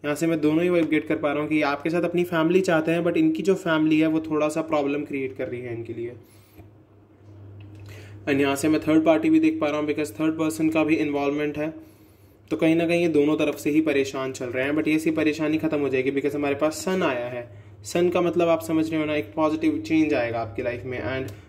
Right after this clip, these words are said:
the world का मतलब ये है कि yes, completion है life में और ये situations ख़त्म हो जाएंगी। बस आपको क्या करना है,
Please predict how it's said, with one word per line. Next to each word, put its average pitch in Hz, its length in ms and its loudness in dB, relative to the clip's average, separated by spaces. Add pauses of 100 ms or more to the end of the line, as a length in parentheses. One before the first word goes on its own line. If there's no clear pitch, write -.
(160)
the 139 140 6
world 170 280 4
का 180 80 -4
मतलब 165 380 -2
ये 151 80 0
है 151 160 -4
कि 147 200 -4
yes, 147 120 -4
completion 160 560 2
है 160 180 2
life 131 300 0
में 139 80 -2
और 139 140 0
ये 151 140 4
situations 156 540 -2
ख़त्म 160 200 0
हो 143 120 -2
जाएंगी। 127 300 0
बस 151 260 -4
आपको 143 340 0
क्या 147 200 -2
करना 135 320 -4
है, 135 240 -6